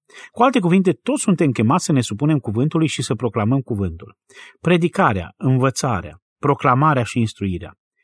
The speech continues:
Ce responsabilitate cutremurătoare! Acum, în capitolul cinci, versetul șaptesprezece, el vine la o altă dimensiune.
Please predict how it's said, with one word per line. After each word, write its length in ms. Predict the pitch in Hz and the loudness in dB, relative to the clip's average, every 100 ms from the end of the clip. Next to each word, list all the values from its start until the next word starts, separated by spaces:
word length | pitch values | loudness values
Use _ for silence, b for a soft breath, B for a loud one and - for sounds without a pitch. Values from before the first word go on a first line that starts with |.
| _ _ | _ _
Ce 180 | - 247 | -2 2
responsabilitate 800 | 190 - 120 117 104 101 117 104 | 2 2 0 2 0 0 -2 -4
cutremurătoare! 800 | 95 98 85 80 - 60 - _ _ _ | -8 -6 -6 -8 -12 -16 -18 _ _ _
Acum, 340 | - - 165 113 | -4 0 2 4
în 80 | 110 | 2
capitolul 420 | 135 175 165 117 | 0 2 0 0
cinci, 240 | - 196 | 0 2
versetul 380 | 147 110 143 117 | 2 -2 -2 -2
șaptesprezece, 880 | - 190 - - 135 147 131 131 131 | 0 0 0 -4 -2 -2 0 0 2
el 120 | 113 | 2
vine 220 | 123 131 | 2 2
la 120 | 123 | 2
o 100 | 143 | 4
altă 200 | 170 - | 4 2
dimensiune. 540 | 107 98 95 - 85 | 0 0 0 -4 -10